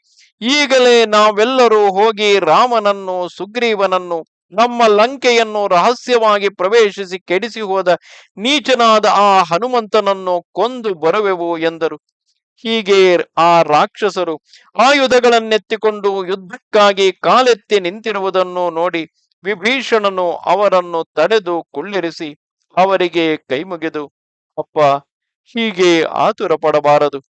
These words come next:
ಸಾಮ, ದಾನ, ಭೇದಗಳೆಂಬ ಮೂರು ಉಪಾಯಗಳಿಂದಲೂ ಯಾವಾಗ ಕಾರ್ಯವು ಕೈಗೂಡದೆ ಹೋಗಬಹುದು, ಆಗಲೇ ನಾಲ್ಕನೆಯ ದಂಡೋಪಾಯ ರೂಪವಾದ ವೀರ್ಯವನ್ನು ತೋರಿಸಬೇಕೆಂದು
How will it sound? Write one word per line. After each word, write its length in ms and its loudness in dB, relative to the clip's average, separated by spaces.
ಸಾಮ, 440 4
ದಾನ, 480 4
ಭೇದಗಳೆಂಬ 1080 2
ಮೂರು 460 -4
ಉಪಾಯಗಳಿಂದಲೂ 1160 -2
ಯಾವಾಗ 600 0
ಕಾರ್ಯವು 720 -2
ಕೈಗೂಡದೆ 720 -2
ಹೋಗಬಹುದು, 840 -8
ಆಗಲೇ 640 2
ನಾಲ್ಕನೆಯ 800 0
ದಂಡೋಪಾಯ 720 0
ರೂಪವಾದ 560 -2
ವೀರ್ಯವನ್ನು 960 -6
ತೋರಿಸಬೇಕೆಂದು 920 -6